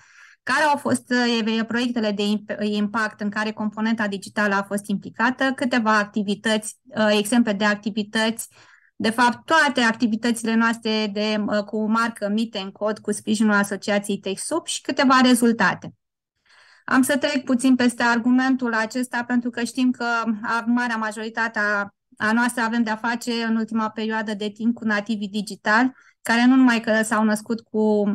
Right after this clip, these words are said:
abilități de tehnologii, de digi-, abilități pentru tehnologiile digitale, dar și le folosesc în mod, uh, frecvent în toate activitățile lor.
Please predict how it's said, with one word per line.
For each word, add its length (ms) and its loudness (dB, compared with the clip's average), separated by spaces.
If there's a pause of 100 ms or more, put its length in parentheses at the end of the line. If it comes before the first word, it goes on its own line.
(160)
abilități 800 -2
de 380 0
tehnologii, 580 -4
de 360 0
digi-, 280 -12 (480)
abilități 720 0
pentru 240 -2
tehnologiile 760 -2
digitale, 640 -2 (340)
dar 300 0 (160)
și 140 -4
le 120 2
folosesc 760 -2
în 240 2
mod, 360 2
uh, 420 0 (200)
frecvent 500 -2
în 120 0
toate 280 -2
activitățile 760 -2
lor. 300 -6